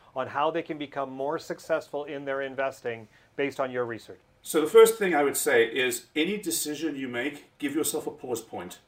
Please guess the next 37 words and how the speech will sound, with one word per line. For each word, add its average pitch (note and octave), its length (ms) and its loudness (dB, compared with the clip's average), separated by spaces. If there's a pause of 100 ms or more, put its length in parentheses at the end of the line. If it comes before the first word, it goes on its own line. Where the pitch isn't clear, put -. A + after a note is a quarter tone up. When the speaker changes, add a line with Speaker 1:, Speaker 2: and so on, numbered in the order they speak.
(380)
Speaker 2:
Never D3+ 500 0
enact D3 460 -2
the D3+ 60 -6
decision B2 560 -8
that A2+ 160 -8
you've A#2 180 -10
made A2+ 220 -8
immediately. C3 680 -6 (240)
Take - 160 -8
a A2+ 60 -8
walk D3 240 0
around C#3+ 200 -2
the C3+ 60 -6
block, A#2+ 300 -4
sleep C3+ 320 -10
on C3+ 80 -6
it A#2+ 100 -8
overnight, G#2 720 -4 (240)
phone C#3+ 260 -4
a C3+ 60 -4
friend, A2 400 -4
whatever A#2+ 400 -4
it G#2+ 80 -4
is. G2 160 -8
Give A#2+ 180 -8
yourself, A#2 500 -6
uh, - 60 -10
give A2 180 -8
yourself A#2 300 -8
a - 60 -6
break - 280 -12
there. - 180 -14 (500)
Second G3 440 0
thing D3 220 0
is C3 300 -2 (500)
try D#3+ 400 0
not D#3 240 0